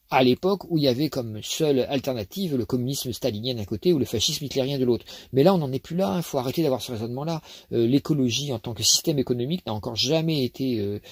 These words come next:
mis en place nulle part. Là où elle est mise en place, paraît-il un tout petit peu, c'est dans un pays en guerre, c'est dans le Kurdistan, qui n'a pas le droit d'être un pays.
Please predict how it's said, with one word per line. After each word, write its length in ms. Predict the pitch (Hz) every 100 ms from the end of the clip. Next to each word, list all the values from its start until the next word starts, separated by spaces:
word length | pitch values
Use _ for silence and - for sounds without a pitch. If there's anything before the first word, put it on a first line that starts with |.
| -
mis 140 | 127 127
en 60 |
place 260 | - 127 -
nulle 140 | 117
part. 340 | - 135 175 190 - - - -
Là 220 | 127 156
où 80 | 165
elle 60 |
est 60 | 165
mise 180 | 156 143
en 100 | 131
place, 400 | 143 143 147 -
paraît-il 340 | 123 120 123
un 60 | 107
tout 120 | 127
petit 180 | - 123
peu, 140 | 143 123
c'est 140 | 117
dans 180 | 113 110
un 40 |
pays 200 | 95 123
en 80 | 120
guerre, 180 | 117 117
c'est 140 | -
dans 80 | 113
le 80 | 101
Kurdistan, 540 | 117 104 - 147 190
qui 180 | 185 -
n'a 140 | 107 -
pas 80 |
le 60 | 127
droit 100 | 120
d'être 160 | 123 113
un 60 |
pays. 280 | 110 127